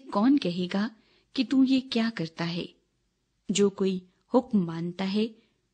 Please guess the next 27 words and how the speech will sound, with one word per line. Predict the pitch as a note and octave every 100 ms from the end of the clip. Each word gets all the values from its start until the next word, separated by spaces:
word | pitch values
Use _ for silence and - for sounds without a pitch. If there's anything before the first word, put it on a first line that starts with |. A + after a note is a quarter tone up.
| G3
बुराई | G#3 F#3+ G#3
को | G#3+ A3+
न | G#3 A3+
देखेगा | D3+ - D#3+ D#3 E3 F3 _ _ _ _ _ _ -
और | G3+
दानिशमंद | F#3+ F3+ G#3 B3+ - F3+ F3
का | F3+
दिल | E3+ F#3+ G#3 - _ _ -
मौके | F#3+ F#3+ F#3 A3+ A3 A3 _ _ -
और | G#3+
इंसाफ | G#3+ G#3 G#3 G#3+ G3+ -
को | A#3+
समझता | A3 F3 D#3+ E3 - F3
है, | E3+ - _ _ _ _ _ -
इसलिए | A3+ - A3 A3+ A#3+ - _ _ _ -
कि | B3+
हर | A3+ B3+ C#4 -
अमर | F#3+ G3+
का | G#3 G3
मौका | F3 E3+ F3+ A3 A3+ - _ _ -
और | G#3+ A3 -
कायदा | E3+ E3 E3
है। | E3+ E3+ - _ _ _ _ _ -
लेकिन | F#3 F3 F3 F3
इंसान | F#3 F#3 G#3 G#3
की | G#3+ F3+
मुसीबत | F3 F3+ G#3+ G3+ A3